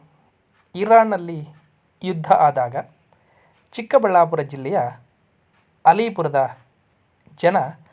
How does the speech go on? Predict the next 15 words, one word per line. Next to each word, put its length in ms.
ಒಮ್ಮೆ 460
ದಂಗಾಗ್ತಾರೆ. 680
ಇದಕ್ಕೆ 480
ಬಹಳಷ್ಟು 460
ಕಾರಣಗಳು 500
ಕೂಡ 180
ಇದೆ. 300
ಚಿಕ್ಕಬಳ್ಳಾಪುರ 640
ಜಿಲ್ಲೆಯಲ್ಲಿ 640
ಇರಾನ್ 400
ಧರ್ಮಗುರು 500
ಹೆಸರಿನಲ್ಲಿ 760
ಆಸ್ಪತ್ರೆ 520
ಕೂಡ 180
ಇದೆ. 320